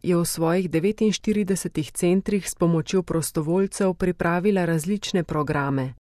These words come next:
Ob pol enajsti uri dopoldan je v enem od centrov potekala sveta maša,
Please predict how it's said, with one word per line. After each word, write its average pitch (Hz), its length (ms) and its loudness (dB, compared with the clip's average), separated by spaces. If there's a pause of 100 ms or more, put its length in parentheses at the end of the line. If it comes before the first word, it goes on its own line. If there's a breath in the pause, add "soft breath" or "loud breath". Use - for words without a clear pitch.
(300)
Ob 170 220 -4
pol 175 160 4
enajsti 151 480 2
uri 175 240 4
dopoldan 185 680 2
je 180 140 4
v 170 200 4
enem 196 200 4
od 175 120 -4
centrov 214 520 2
potekala 170 540 -2
sveta 170 400 0
maša, 135 500 -2